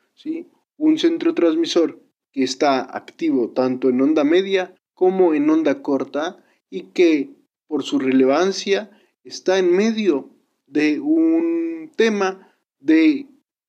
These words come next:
actualidad fundamental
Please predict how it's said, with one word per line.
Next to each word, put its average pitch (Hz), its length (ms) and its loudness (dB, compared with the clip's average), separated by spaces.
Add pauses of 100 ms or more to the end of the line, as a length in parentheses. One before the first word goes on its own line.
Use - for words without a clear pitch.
(300)
actualidad 147 760 2 (220)
fundamental 139 960 -2